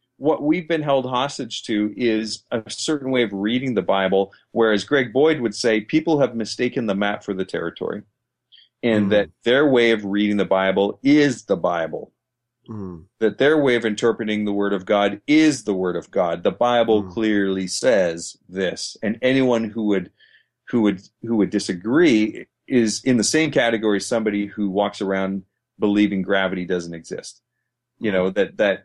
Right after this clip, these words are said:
Speaker 1: that these, these, these convictions are become, moral convictions become moral realities.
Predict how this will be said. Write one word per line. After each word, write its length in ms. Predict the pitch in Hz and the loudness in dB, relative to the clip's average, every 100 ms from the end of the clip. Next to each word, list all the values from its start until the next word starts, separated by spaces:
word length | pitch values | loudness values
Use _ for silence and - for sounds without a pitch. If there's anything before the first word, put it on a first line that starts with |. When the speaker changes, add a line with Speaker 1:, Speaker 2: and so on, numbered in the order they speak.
| - | -8
Speaker 1:
that 260 | 104 87 90 | -2 -2 -2
these, 380 | 101 92 - | -4 -2 -6
these, 340 | - 104 95 - | -6 -4 -4 -6
these 200 | 104 92 | -6 -4
convictions 800 | 104 92 110 135 - 104 92 98 | -2 0 0 0 -2 -4 -4 -8
are 120 | 101 | -8
become, 460 | 92 98 104 92 101 | -6 -4 -4 -4 0
moral 200 | 117 113 | 0 0
convictions 480 | 107 95 104 101 92 | -2 -4 -4 -6 -10
become 260 | 92 95 90 | -6 -6 -4
moral 240 | 90 87 | -4 -4
realities. 640 | 85 85 90 95 87 101 | -4 -2 -2 -2 -2 -8